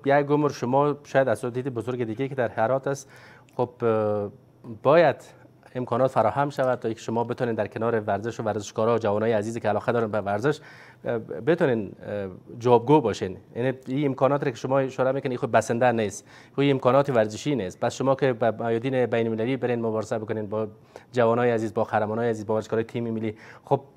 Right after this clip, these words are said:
شاید سطح خیلی پایین، اما زمانی که ورزشکار وارد کشور دیگه می‌شه و او امکانات می‌بینه خود فراموش می‌کنه، میگه ما با کجا بودیم و اینجا که آمدیم اصلاً فایت کردن نمی‌تونیم. شاید تحت تاثیر برن،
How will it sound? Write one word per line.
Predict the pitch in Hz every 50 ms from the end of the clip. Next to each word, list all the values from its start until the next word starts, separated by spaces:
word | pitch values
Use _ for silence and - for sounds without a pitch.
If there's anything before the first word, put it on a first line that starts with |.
| - - -
شاید | - - 165 160 156
سطح | 156 - 160 151 151 151 170 160 147 - - - - - -
خیلی | - 147 143 151
پایین، | 151 - 135 131 147 175 185
اما | 165 139 139 147 151 139
زمانی | 127 131 123 143 151 143
که | - 139
ورزشکار | 123 120 107 110 117 120 117 117 - 151 151 160 147 139 - - - - 117 113
وارد | 117 120 123 139 143 143 131 -
کشور | - - 120 - - 143 143 135
دیگه | 127 127 143 147
می‌شه | 147 147 139 143 135
و | 127
او | 123 123 139 151
امکانات | 143 143 143 139 135 147 147
می‌بینه | 160 147 147 143
خود | - - 127 127 - - - - - - -
فراموش | - 135 127 131 131 139 170 208 190 -
می‌کنه، | 180 147 135 120 113
میگه | 113 120 117
ما | 123 147 165
با | 165 160 151
کجا | - - 143 139 160 170
بودیم | 170 165 160 170 170 165 160 160
و | 156
اینجا | 143 127 123 120 117 135 143 139 143 127
که | 135
آمدیم | 131 120 131 135 143 139 131 135 -
اصلاً | - 117 - 139 127
فایت | - - 165 196 -
کردن | - 147 127 123
نمی‌تونیم. | 120 113 107 - 113 107 - - - -
شاید | - - 131 135
تحت | - 156 151 143 156
تاثیر | 139 139 123 - - 190 196
برن، | 185 185 190 180 175